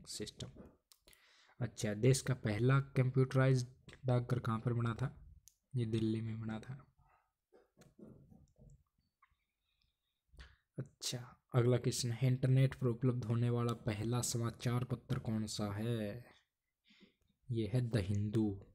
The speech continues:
अच्छा, अगला क्वेश्चन है, देश की पहली क्षेत्रीय भाषा जिसका कीबोर्ड उसकी अपनी भाषा में उपलब्ध है, तमिल।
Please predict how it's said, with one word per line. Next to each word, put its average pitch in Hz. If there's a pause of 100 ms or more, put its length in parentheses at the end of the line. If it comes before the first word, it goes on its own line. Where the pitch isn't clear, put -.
(1900)
अच्छा, 107 (140)
अगला 117
क्वेश्चन 113
है, 117 (500)
देश 139
की 147
पहली 120
क्षेत्रीय 139
भाषा 117
जिसका 123 (120)
कीबोर्ड 135 (120)
उसकी 156
अपनी 175
भाषा 147
में 120
उपलब्ध 110
है, 110 (540)
तमिल। 107